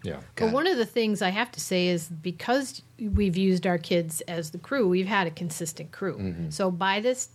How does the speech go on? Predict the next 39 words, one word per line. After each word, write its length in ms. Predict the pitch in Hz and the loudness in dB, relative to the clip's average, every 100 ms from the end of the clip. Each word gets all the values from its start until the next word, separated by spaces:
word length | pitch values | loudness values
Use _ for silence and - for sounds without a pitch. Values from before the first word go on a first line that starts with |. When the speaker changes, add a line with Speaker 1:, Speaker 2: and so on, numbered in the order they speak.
| _ | _
Speaker 3:
point, 360 | - 180 165 160 - | -6 -2 -2 -4 -4
we 100 | 190 | 0
get 180 | 202 202 | 0 0
to 100 | 175 | -2
this 220 | 175 165 | -2 0
very 260 | 185 180 | 2 2
difficult 440 | 165 160 - 175 156 | 0 -4 -6 -8 -6
swim. 440 | - 196 175 156 | -4 0 0 -2
No 180 | 175 180 | -4 -2
one's 220 | 180 185 | 0 -2
afraid 340 | 175 - 175 170 | -4 -2 0 0
of 100 | 165 | -2
anything. 420 | 160 156 - 160 | -4 -4 -2 0
Speaker 2:
Yeah. 240 | 156 165 156 - - - - | 2 0 -4 -14 -20 -14 -2
Speaker 1:
I 40 | |
mean, 60 | 147 | 0
yeah, 120 | 180 | 4
Speaker 3:
Everybody's 340 | 175 180 170 | 4 2 0
fine. 300 | - 170 151 147 | -4 -6 -4 -2
Speaker 1:
ironically, 720 | 120 110 123 143 - 104 110 | 2 4 4 2 0 -2 -2
you 60 | 113 | 0
know, 140 | 107 | 2
Susan's 460 | 98 127 113 110 101 | 2 2 2 2 2
idea 320 | 98 95 104 | 2 2 2
at 80 | 98 | 0
the 80 | 92 | 0
beginning 460 | 101 107 107 98 | 0 2 2 2
was, 320 | 90 87 - - | 2 0 -2 -4
uh, 80 | 110 | -2
this 240 | 104 98 - | 0 -2 -2
would 140 | 90 | -2
be 100 | 98 | 0
something 400 | - 110 90 92 | 2 2 2 0
fun 240 | - 101 | 2 2
for 140 | 98 98 | 2 0
the 80 | 92 | 0
kids 320 | 117 120 104 | 2 2 0
to 100 | 101 | -2
do. 300 | 95 87 | -2 -2